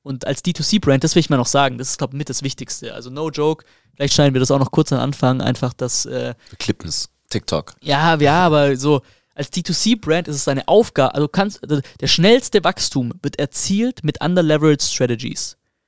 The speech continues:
Speaker 1: Also mit Strategien, auf denen noch nicht alle drauf sind, die noch nicht jeder macht, et cetera. Und für dich als D-two-C-Brand ist der schnellste Weg, äh, zu wachsen, diese Strategien zu finden.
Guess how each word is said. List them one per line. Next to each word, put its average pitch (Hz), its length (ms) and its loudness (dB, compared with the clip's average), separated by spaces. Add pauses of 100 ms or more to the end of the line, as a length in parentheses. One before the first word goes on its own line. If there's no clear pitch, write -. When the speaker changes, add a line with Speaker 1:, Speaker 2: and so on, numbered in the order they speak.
(160)
Speaker 1:
Also 135 120 -20
mit 143 100 -14
Strategien, 175 680 -4 (100)
auf - 200 -4
denen 160 160 0
noch 151 160 -6
nicht 202 260 -2
alle 143 160 2
drauf 165 300 0
sind, 185 240 -4
die 135 60 -16
noch 131 140 -10
nicht 165 180 -8
jeder 139 200 2
macht, 127 240 -4
et 131 120 -10
cetera. 120 440 -10 (440)
Und 147 120 -10
für 156 120 0
dich 226 220 -2
als - 160 -2
D-two-C-Brand 160 760 -2
ist - 140 -8
der 139 100 -2
schnellste 175 500 -2
Weg, 160 380 0 (340)
äh, 131 360 0 (100)
zu - 140 -18
wachsen, 175 500 -4 (240)
diese 165 420 4 (380)
Strategien 147 440 -2
zu - 120 -2
finden. 127 420 -4